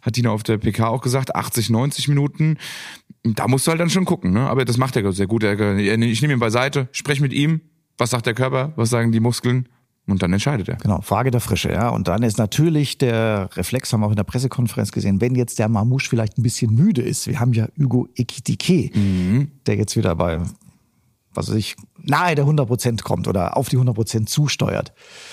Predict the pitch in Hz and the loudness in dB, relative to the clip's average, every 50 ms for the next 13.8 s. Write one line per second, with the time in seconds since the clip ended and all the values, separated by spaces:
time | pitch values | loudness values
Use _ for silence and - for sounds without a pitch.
0 | - - - - - - - _ _ _ _ _ _ 127 123 127 - - 139 139 | -20 -20 -20 -20 -20 -20 -20 _ _ _ _ _ _ 0 0 2 2 0 2 2
1 | 165 151 170 202 214 208 - - - - - - - _ - - - - - 123 | 2 4 4 2 2 0 -2 -10 -20 -20 -20 -20 -20 _ -14 -12 -10 -4 -2 -2
2 | 160 - - 127 123 123 107 117 120 120 117 - - - 113 - - 147 - 220 | 0 0 0 0 0 0 0 -2 -4 -4 -6 -8 -8 -8 -8 -4 0 0 0 0
3 | 107 - - 120 120 117 117 110 110 113 123 120 113 107 123 123 127 139 139 135 | 0 0 0 2 2 2 0 -2 -2 -2 -2 -2 0 0 0 0 0 0 0 0
4 | 131 120 147 143 175 196 - - - 131 - - - - 107 87 78 76 87 - | 0 0 0 0 0 0 0 0 -2 0 0 -2 0 0 0 0 0 -2 -4 -6
5 | - - - 143 147 156 - 110 117 101 92 92 95 - - 113 113 - - 110 | -8 -2 0 2 2 2 2 0 0 0 0 -2 -4 -6 -6 -6 -6 -2 -2 -2
6 | 101 95 104 123 139 135 135 151 147 131 127 - - - - - - - - - | 0 2 2 0 2 2 2 2 4 2 0 -2 -6 -14 -18 -18 -18 -20 -14 -4
7 | - 120 120 113 113 113 110 110 110 104 98 107 135 - - - - 160 156 156 | -2 0 2 2 2 2 2 2 0 0 0 -2 -2 0 -2 -2 0 0 2 2
8 | 151 151 131 117 120 117 110 101 104 107 117 131 127 - 127 120 113 107 101 104 | 2 0 0 0 0 0 0 0 0 0 -2 -2 -2 0 0 0 0 0 -2 -2
9 | - - - 113 117 135 156 - - - - - - - - - - _ 107 107 | -4 0 0 0 0 0 -2 -4 -6 -8 -10 -10 -14 -20 -20 -20 -14 _ -10 -10
10 | 107 - _ - 135 - 110 110 - 143 135 151 139 - 151 143 123 - - 175 | -10 -12 _ -14 -8 -6 -6 -2 -2 0 0 0 0 0 -2 -2 -2 0 0 0
11 | 170 160 143 139 147 165 175 156 120 95 90 - _ _ _ - 107 110 107 - | 2 2 0 0 0 0 0 0 -2 -4 -6 -10 _ _ _ -4 -2 -2 -2 -2
12 | - 113 107 101 95 95 101 104 101 98 85 - 98 92 - - 98 - - 117 | -4 -4 -4 -4 -4 -2 0 0 0 0 -2 -2 -4 -4 -4 -6 -12 -6 -4 -4
13 | 104 - - 151 - - - 127 110 71 98 101 98 - - | -4 -2 -2 -2 -2 0 0 0 0 0 -2 -2 -2 -4 -8